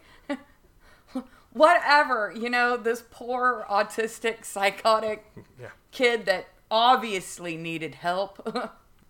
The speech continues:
Speaker 1: Most of these fuckers go out and kill women. He was just
Speaker 2: Mm.
Speaker 1: like, "I wanna kill Nixon or George Wallace." So far, I'm like, "You know what?"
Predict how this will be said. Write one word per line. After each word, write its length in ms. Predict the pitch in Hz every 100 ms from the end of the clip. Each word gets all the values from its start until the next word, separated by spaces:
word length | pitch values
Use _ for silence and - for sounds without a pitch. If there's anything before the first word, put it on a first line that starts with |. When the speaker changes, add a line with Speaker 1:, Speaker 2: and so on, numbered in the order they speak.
| - - - -
Speaker 1:
Most 480 | 247 285 349 381 359
of 120 | 311
these 260 | 311 294
fuckers 540 | - 285 285 277 262 220
go 280 | 277 294 311
out 300 | 233 247 262
and 140 | 277
kill 280 | 269 302 302
women. 380 | 262 339 339 240
He 180 | 196 262
was 180 | 277 294
just 220 | 294 294
Speaker 2:
Mm. 60 | 294
Speaker 1:
like, 200 | 294 285
"I 100 | 285
wanna 240 | 349 339
kill 260 | 302 330 294
Nixon 520 | 277 262 285 - 285
or 80 | 285
George 340 | 262 302 311
Wallace." 420 | 262 311 349 302 -
So 240 | - 339
far, 300 | - 330 320
I'm 180 | 302 311
like, 280 | 302 311 320
"You 40 |
know 160 | 302 302
what?" 320 | 294 294